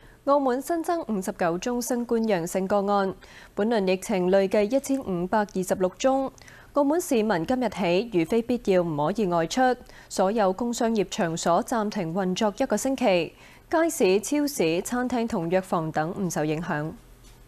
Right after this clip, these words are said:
澳門嘅賭場凌晨起已經關閉，街上人流明顯減少。當局規定市民要留喺住所，但可以外出做檢測同購買生活物資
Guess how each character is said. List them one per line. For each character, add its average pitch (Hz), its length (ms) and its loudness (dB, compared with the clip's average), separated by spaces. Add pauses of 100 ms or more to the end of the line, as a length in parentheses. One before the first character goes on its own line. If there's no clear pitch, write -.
(760)
澳 285 100 4
門 285 200 2
嘅 339 100 4
賭 190 220 2
場 175 340 -2
凌 170 140 0
晨 180 200 -2
起 170 280 -2
已 190 100 0
經 208 180 0
關 220 240 0
閉， 175 320 0 (480)
街 226 160 2
上 190 240 0
人 160 240 -2
流 160 160 2
明 156 200 -4
顯 180 200 -4
減 180 220 0
少。 190 380 2 (520)
當 320 140 2
局 311 80 2
規 285 280 -2
定 208 320 0
市 - 160 0
民 220 240 0
要 190 120 2
留 180 160 2
喺 170 200 -2
住 202 180 -2
所， 175 420 2 (300)
但 190 160 0
可 185 220 0
以 226 200 2
外 175 220 0
出 247 160 -2
做 180 280 0
檢 160 220 0
測 262 380 0
同 180 280 -2
購 220 180 2
買 180 240 -2
生 254 240 -4
活 208 80 4
物 175 160 0
資 262 400 0